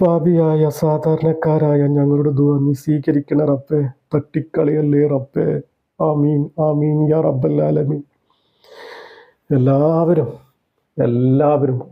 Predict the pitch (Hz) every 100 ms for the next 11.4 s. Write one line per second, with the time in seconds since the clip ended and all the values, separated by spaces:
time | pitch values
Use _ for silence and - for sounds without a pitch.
0 | 127 127 - 139 160 165 180 160 151 143
1 | 135 123 127 _ _ _ _ _ _ _
2 | _ _ _ _ _ _ - 139 131 131
3 | 127 135 135 120 117 127 127 151 143 143
4 | 143 131 - 123 131 123 - 110 123 131
5 | 127 - 113 127 139 156 156 147 139 135
6 | 123 120 - 127 123 127 143 156 165 170
7 | 160 131 127 123 120 117 120 _ _ _
8 | _ _ _ _ _ _ _ _ _ _
9 | _ _ _ - - - 131 127 123 131
10 | 147 147 143 131 131 - 120 - 143 143
11 | 135 127 - 151